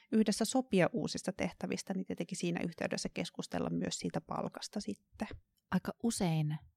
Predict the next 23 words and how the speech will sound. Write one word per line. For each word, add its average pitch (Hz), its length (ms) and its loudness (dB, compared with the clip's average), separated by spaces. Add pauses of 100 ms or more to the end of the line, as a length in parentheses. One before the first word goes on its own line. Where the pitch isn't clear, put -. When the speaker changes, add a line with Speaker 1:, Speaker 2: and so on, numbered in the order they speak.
(220)
Speaker 2:
kuulee 170 580 6 (300)
tätä 147 340 0
samanlaista - 680 0
problematiikkaa, - 1040 0
että - 260 -6 (360)
tullaan 160 360 6
jollain 156 340 6
tietyllä 247 420 6
roolilla 226 480 4
taloon, 190 440 4
ja 175 100 6
sitten 170 360 4
siinä, 175 280 2
kun 160 240 2 (560)
osaaminen 262 560 6
kasvaa, 226 460 4
niin 214 180 8
yhtäkkiä 208 400 4
työpöydälle 190 640 8
löytyykin 175 560 8
Speaker 1:
Mm. 185 220 10
Speaker 2:
lisää, 165 440 4
ja 165 320 6